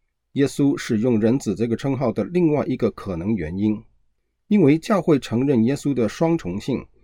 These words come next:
他是真正的人和真正的神，并且因为圣经将耶稣描述为人子和神子，所以很容易以为人子是指着耶稣的人性，而神子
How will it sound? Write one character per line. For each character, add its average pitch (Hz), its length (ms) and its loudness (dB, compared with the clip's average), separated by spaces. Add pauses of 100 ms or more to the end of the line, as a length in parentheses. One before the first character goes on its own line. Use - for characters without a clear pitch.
他 - 80 -4
是 139 160 -2
真 180 240 0
正 160 160 0
的 110 120 2
人 82 260 -4 (140)
和 107 320 -2
真 156 240 2
正 139 180 0
的 92 80 -4
神， 71 300 -10 (360)
并 165 180 6
且 95 240 -6
因 156 220 4
为 107 240 2 (180)
圣 160 240 2
经 170 180 2
将 160 280 0
耶 165 120 4
稣 156 260 0
描 98 220 -2
述 113 220 0
为 101 140 0
人 107 320 0
子 90 320 -8
和 - 220 -4
神 107 340 -4
子， 67 300 -14 (440)
所 - 280 0
以 117 160 0
很 101 220 -4
容 98 200 -2
易 120 240 0
以 104 140 -2
为 104 380 -2 (100)
人 113 240 2
子 104 340 -8
是 120 160 -4
指 98 160 -8
着 104 120 -4
耶 110 180 0
稣 139 180 -4
的 120 120 0
人 87 220 -6
性， 98 260 -2 (320)
而 107 320 -4
神 117 340 0
子 92 260 -8